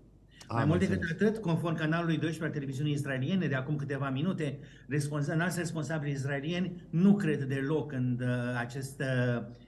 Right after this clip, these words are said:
Speaker 2: uh, tentativă cat-, cat-, catariană și nici al Hamas, uh, cu eliberarea palestini-, palestinilor, ci doar, uh, susținând că aceștia încearcă să aburească, scuzați-mi expresia, dar asta ar fi traducerea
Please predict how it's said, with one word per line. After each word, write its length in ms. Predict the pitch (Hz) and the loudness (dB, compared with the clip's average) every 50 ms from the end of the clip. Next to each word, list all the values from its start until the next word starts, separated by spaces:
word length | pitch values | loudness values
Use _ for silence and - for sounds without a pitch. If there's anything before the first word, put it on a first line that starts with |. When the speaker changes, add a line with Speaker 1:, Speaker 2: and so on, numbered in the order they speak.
| - - - - | -20 -20 -16 -10
Speaker 2:
uh, 220 | 135 131 131 127 | -8 -6 -4 -4
tentativă 800 | 131 170 160 151 151 147 143 147 - 190 147 123 131 117 107 110 - | 0 0 0 2 2 0 0 2 2 2 4 2 2 0 -2 -4 -6
cat-, 220 | - 143 143 - | -4 -4 -4 -4
cat-, 220 | - 143 131 127 - | -2 -4 -4 -4 -4
catariană 580 | - 143 131 143 135 131 135 147 151 160 160 | -6 -4 -2 -2 -2 -2 -2 -2 0 0 -2
și 180 | 147 - - 147 | -2 -4 -4 -2
nici 220 | 147 156 - 160 | -2 -2 -2 -2
al 120 | 143 127 123 - | -2 -4 -2 -2
Hamas, 500 | 135 131 131 139 139 139 - - - - | 0 0 0 2 0 0 -2 -4 -6 -4
uh, 80 | 139 | -4
cu 180 | 123 127 - 139 | -4 -4 -2 -2
eliberarea 380 | 131 127 123 139 139 143 131 127 | 0 0 0 0 0 -2 -2 -2
palestini-, 480 | 135 131 127 - 127 131 143 160 160 | -2 -4 -4 -2 -2 0 0 0 0
palestinilor, 720 | - 147 135 131 127 - 143 156 175 190 202 214 214 202 - - - - - - | -2 -4 -4 -4 -4 -2 -2 0 2 4 6 6 6 4 2 -4 -8 -10 -12 -8
ci 100 | - 180 | -6 -2
doar, 220 | 165 180 196 196 | 0 2 2 2
uh, 400 | 185 175 185 160 156 170 170 151 | 0 -2 -2 -4 -2 -2 -4 -4
susținând 460 | 143 - 156 147 - - 160 196 208 | -4 -4 -4 -4 -2 0 4 6 6
că 60 | 190 165 | 6 6
aceștia 280 | - 170 - - 170 | 4 0 0 0 0
încearcă 360 | 151 - 175 170 170 - 160 | -2 -2 -2 -4 -4 -4 -4
să 540 | 151 - - 175 170 165 165 160 156 160 180 - | -4 -4 -2 -2 0 2 2 2 2 0 0 -2
aburească, 640 | 151 151 143 127 139 156 160 151 143 - - - 135 | -2 -2 -2 0 0 0 0 0 -2 -4 -4 -6 -6
scuzați-mi 480 | 135 - 170 160 151 143 - 151 139 | -6 -4 -2 -2 -2 -2 -2 -2 -4
expresia, 360 | 127 127 - 165 170 156 147 135 | -4 -4 -4 -4 -4 -4 -2 -2
dar 140 | 127 135 | -2 -2
asta 140 | 139 - 139 | -2 -2 -4
ar 60 | 131 | -6
fi 100 | 127 135 | -6 -6
traducerea 560 | 123 127 123 120 139 - - 135 123 117 110 | -6 -6 -6 -4 -4 -6 -6 -6 -6 -6 -6